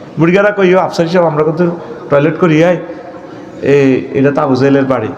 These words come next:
তাই বইছি নবীজির বাড়ির কাছেই আনতি। বুড়িগা করে টোকাইতাম আবার, কি এতক্ষণ বুড়িগারা কি তে রাগ আর আগে যে জমে রাগ আগের। ও মা, আমি এটার রাডারের কাছাকাছি আইছি আর আরো তল হেঁটে ছিলতেছি।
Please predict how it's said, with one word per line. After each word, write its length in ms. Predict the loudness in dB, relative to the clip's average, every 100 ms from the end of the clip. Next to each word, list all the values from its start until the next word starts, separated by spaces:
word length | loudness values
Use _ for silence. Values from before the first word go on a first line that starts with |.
| -8
তাই 180 | -2 -2
বইছি 360 | 2 2 2 2
নবীজির 420 | 2 2 2 2
বাড়ির 280 | 2 0 0
কাছেই 400 | -4 -2 0 0
আনতি। 200 | 0 -8 -10 -14 -2
বুড়িগা 240 | 0 2 2
করে 200 | 2 0
টোকাইতাম 480 | 0 0 0 0
আবার, 180 | 2 0
কি 280 | 0 0 2
এতক্ষণ 440 | 2 0 0 0
বুড়িগারা 320 | 2 2 2 2
কি 160 | -2
তে 160 | 0 0
রাগ 280 | 2 2 0
আর 140 | 0
আগে 220 | -2 -2
যে 140 | -2 -2
জমে 300 | -2 0 0
রাগ 200 | 0 0
আগের। 320 | -2 -2 -6 -8 -12 -8
ও 100 | -4
মা, 300 | 0 0 -2 -6 -8 -4
আমি 180 | 0 0
এটার 500 | 0 -2 -6 -14 -16 -12 -2 0
রাডারের 360 | 0 0 0 0
কাছাকাছি 520 | -2 0 0 0 0
আইছি 220 | 0 0
আর 60 | 0
আরো 240 | 0 0 0
তল 140 | 0
হেঁটে 180 | 0 -2
ছিলতেছি। 440 | -4 -6 -6 -6